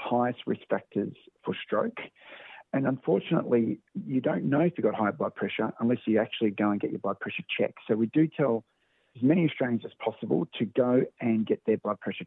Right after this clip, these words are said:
checked 'cause it can be treated. High blood pressure can be treated. There's also family history of stroke, being overweight, uh, smoking, having high cholesterol or a high intake of alcohol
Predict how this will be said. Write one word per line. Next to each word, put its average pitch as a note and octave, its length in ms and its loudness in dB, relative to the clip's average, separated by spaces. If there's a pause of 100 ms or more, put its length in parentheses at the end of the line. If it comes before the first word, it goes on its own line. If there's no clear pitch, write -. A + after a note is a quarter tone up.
checked - 180 -2
'cause A#2 160 -4
it - 120 -6
can A#2 180 -2
be G#2+ 100 -12
treated. G#2 440 -2
High A2+ 120 0
blood G2+ 200 -2
pressure G2+ 240 -8
can G2 160 -4
be G#2 120 -12
treated. A2 240 -4 (340)
There's E3 200 2
also F#3 240 -2 (160)
family A#2+ 320 -2
history A#2 340 -2
of - 80 -14
stroke, A2 420 0 (600)
being C3 180 2 (140)
overweight, G#2 560 0 (280)
uh, G2 60 -10 (140)
smoking, A2 580 0 (480)
having B2+ 300 0
high A#2 240 0
cholesterol G2+ 640 -2
or G#2 140 -2
a - 80 -4
high A2+ 120 -2 (120)
intake G2 380 -4
of G2 120 0
alcohol F#2+ 420 -2